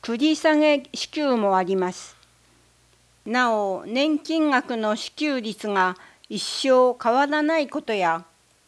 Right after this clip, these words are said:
他年金との調整などがありますので、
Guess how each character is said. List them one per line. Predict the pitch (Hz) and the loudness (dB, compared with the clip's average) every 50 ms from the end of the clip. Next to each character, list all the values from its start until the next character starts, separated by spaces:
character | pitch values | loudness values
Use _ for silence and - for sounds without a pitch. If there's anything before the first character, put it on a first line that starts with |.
| _ _ _ | _ _ _
他 | - 294 294 285 - - | 2 4 4 4 2 0
年 | 339 277 285 302 294 269 | 2 4 4 4 4 2
金 | 269 - 254 233 220 214 | 0 -2 -2 -2 -2 0
と | - - 262 254 | 0 2 2 2
の | 233 208 196 208 214 | 4 4 4 4 2
調 | 196 - 269 285 302 311 | 2 2 4 4 4 2
整 | - 320 311 311 302 | 2 2 4 4 6
な | 294 302 320 | 6 4 4
ど | 277 262 | 4 2
が | 240 226 220 208 202 | 4 4 4 4 4
あ | 196 220 | 2 2
り | 208 254 | 0 0
ま | 262 262 262 | 0 0 -2
す | 254 - 233 | -2 -4 -2
の | 220 208 202 | -2 0 0
で、 | 190 190 185 185 190 | 2 0 0 -2 -4